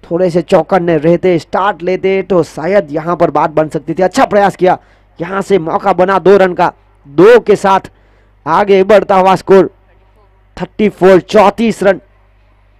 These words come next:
देखिए, अमृत मांगेला की ओर से sweet shot का प्रयास किया था,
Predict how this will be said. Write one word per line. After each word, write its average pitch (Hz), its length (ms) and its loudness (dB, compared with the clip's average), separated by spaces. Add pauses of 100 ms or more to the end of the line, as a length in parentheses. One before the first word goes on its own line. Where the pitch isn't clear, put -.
(340)
देखिए, 147 380 -2 (380)
अमृत 151 380 -6
मांगेला 160 320 -6
की 156 120 -10
ओर 151 160 -2
से 156 200 -6
sweet 165 320 -2
shot 165 260 -2
का 170 160 -4
प्रयास 165 360 -4
किया 165 220 -2
था, 165 200 -4